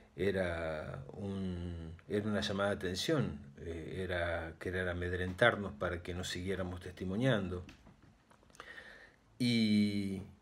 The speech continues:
evidentemente del gobierno no venía ninguna,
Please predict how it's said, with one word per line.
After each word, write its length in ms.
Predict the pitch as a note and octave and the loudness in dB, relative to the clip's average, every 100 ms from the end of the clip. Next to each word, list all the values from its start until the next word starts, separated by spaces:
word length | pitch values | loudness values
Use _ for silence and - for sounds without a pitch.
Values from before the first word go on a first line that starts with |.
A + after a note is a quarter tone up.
| _ _ _ _ | _ _ _ _
evidentemente 720 | - G#2 A2 G#2+ A2 B2+ C3+ G#2 | 2 6 6 4 6 6 6 4
del 180 | F2+ | 2
gobierno 360 | E2+ G2+ B2 G#2 | 2 2 2 2
no 140 | F#2+ | 0
venía 320 | F2+ F#2 G2 F#2+ | 0 0 0 0
ninguna, 840 | F#2+ F#2+ G#2+ G#2+ F#2+ E2+ E2+ | 0 0 0 2 0 0 -4